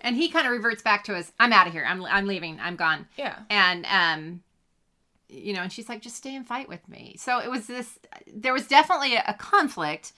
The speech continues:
Speaker 2: Yeah.
Speaker 1: But they both overcame it pretty
Speaker 2: Yeah,
Speaker 1: quick.
Speaker 2: pretty quick. And, um, I mean, him cutting his hair broke my heart.
Speaker 1: Mm.
Speaker 2: But, um, yeah. And I love when he makes up with Rose, and it would be really hard to hold a grudge against that freaking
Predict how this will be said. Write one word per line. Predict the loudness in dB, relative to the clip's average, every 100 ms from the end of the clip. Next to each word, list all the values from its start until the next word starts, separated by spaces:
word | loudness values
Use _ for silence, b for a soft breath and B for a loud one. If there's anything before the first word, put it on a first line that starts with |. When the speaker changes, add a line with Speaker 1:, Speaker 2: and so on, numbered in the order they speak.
| b
Speaker 2:
Yeah. | -4 -4 -4 2
Speaker 1:
But | 4 4 0 -4
they | 0
both | 4 4 2
overcame | -6 -8 -10
it | -12 -14 _ _ _
pretty | -4 -4
Speaker 2:
Yeah, | -4
Speaker 1:
quick. | -12 -16
Speaker 2:
pretty | -12 -12
quick. | -12 -16 _ b b 0
And, | 2 4 2 -2
um, | -2 0 0 -2 -6 -14 -16 _
I | -10
mean, | -10 -10
him | -12 -8 -8 -8 -12 -16 _
cutting | -12 -10 -8
his | -10 -8
hair | -8 -8
broke | -12 -18 -18
my | -18
heart. | -16 -18 -16
Speaker 1:
Mm. | -12 -12 -12 -16 -20 -20 -4
Speaker 2:
But, | 0 0 -2
um, | -4 -2 -4 -4 -8 -12 _ _ b b b b b
yeah. | -2 -2 -2 -10 _
And | 4 4
I | 4 4
love | 4 4
when | 2
he | -2 -2
makes | -2 -2
up | -4 -2
with | -6 -4
Rose, | -2 0 -2 -6 -10 -12 -16 _ _ _
and | -6
it | -6
would | -6
be | -10 -8
really | -6 -6
hard | -4 -4
to | -4
hold | -6 -8
a |
grudge | -4 -4 -4
against | -10 -12 -4
that | -4 -4
freaking | -10 -12 -12 -14